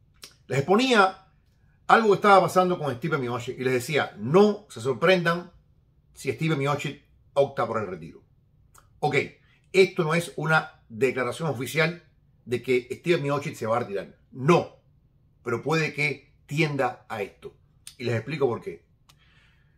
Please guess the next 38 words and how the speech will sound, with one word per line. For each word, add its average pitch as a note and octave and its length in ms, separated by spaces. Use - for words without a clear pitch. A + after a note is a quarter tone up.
Ariel F#3 220
Helwani, F#3+ 380
que F3 60
es E3 40
un F#3 100
periodista D#3+ 360
muy, E3 520
muy E3 280
serio, D#3 560
dijo F#3 300
que - 460
el B2+ 160
gran B3+ 240
motivo F#3 640
por B2+ 160
el A#2 160
cual F3+ 440
este E3+ 220
diez E3 200
de D3+ 60
diciembre B2+ 640
Stipe F3+ 300
Miocic D3 480
no C#3 260
va E3+ 80
a E3+ 40
enfrentarse C#3 500
contra A#2 240
John B2 160
Jones D3 260
es C#3 160
que C#3 260
la A#2+ 160
oferta D3 540
monetaria B2+ 420
que B2+ 60
le A#2 60
hicieron D3+ 420